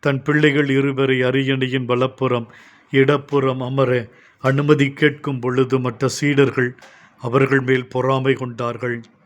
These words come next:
இதுவரை அவர்களுக்குள் இருந்த நல்ல உறவு, தோழமை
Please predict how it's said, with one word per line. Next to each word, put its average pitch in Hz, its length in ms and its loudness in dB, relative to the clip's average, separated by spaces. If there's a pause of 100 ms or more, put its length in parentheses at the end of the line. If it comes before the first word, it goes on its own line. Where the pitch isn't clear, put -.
(580)
இதுவரை 139 480 4
அவர்களுக்குள் 139 840 0
இருந்த 135 320 0
நல்ல 131 380 0
உறவு, 123 480 0
தோழமை 127 600 -2